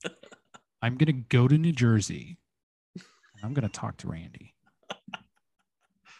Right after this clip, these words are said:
Speaker 1: <laughs> You know, also, um, I did
Speaker 2: Very
Speaker 1: not care for
Speaker 2: seriously.
Speaker 1: the design of, like, the enemy from,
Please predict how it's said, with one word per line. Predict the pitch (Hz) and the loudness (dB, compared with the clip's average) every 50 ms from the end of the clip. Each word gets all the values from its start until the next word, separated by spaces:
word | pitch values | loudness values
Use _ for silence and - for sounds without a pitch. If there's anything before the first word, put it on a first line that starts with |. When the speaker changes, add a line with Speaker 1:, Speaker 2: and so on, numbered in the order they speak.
| _ _ _ _ _ _ _ _ _ _ | _ _ _ _ _ _ _ _ _ _
Speaker 1:
<laughs> | - 277 381 370 339 262 220 - - 240 233 240 - _ _ _ _ _ _ _ _ _ _ - - - - - 311 - - - - - 156 | -6 -6 -4 -4 -4 -6 -8 -8 -14 -20 -20 -20 -20 _ _ _ _ _ _ _ _ _ _ -20 -16 -12 -10 -10 -10 -10 -12 -16 -20 -20 -16
You | 160 147 175 | -10 -6 -4
know, | 202 220 202 - - - | -4 -4 -4 -6 -6 -4
also, | 175 190 - 254 - - 294 269 254 208 - | -4 -4 -4 -4 -4 -4 -2 0 0 -2 -2
um, | - 170 175 175 170 156 131 107 - _ _ - | -2 -2 0 0 0 0 -2 -4 -10 _ _ -12
I | - 302 339 392 392 330 - | -10 -6 -4 -4 -4 -4 -2
did | - 113 120 | 2 4 6
Speaker 2:
Very | |
Speaker 1:
not | 123 113 107 - - - | 6 6 6 4 2 0
care | - 226 220 220 | 0 0 0 0
for | 214 - 220 208 | 0 2 2 2
Speaker 2:
seriously. | 202 196 | 2 2
Speaker 1:
the | - 185 165 | 0 -4 -4
design | 147 151 160 143 135 131 131 123 135 156 175 190 190 170 | -2 -2 -4 -4 -4 -4 -4 -4 -2 -2 -2 -2 -4 -4
of, | - 135 139 139 135 135 123 131 | -2 -2 0 0 0 -2 -4 -4
like, | 131 123 120 117 117 _ _ _ - | -4 -4 -4 -4 -8 _ _ _ -2
the | 127 127 - - | -2 0 0 0
enemy | 131 135 131 120 117 107 104 113 | -2 -4 -4 -4 -4 -6 -6 -8
from, | - - - 120 107 110 110 104 110 113 117 120 117 117 | -10 -10 -10 -8 -8 -6 -8 -8 -8 -8 -10 -12 -12 -16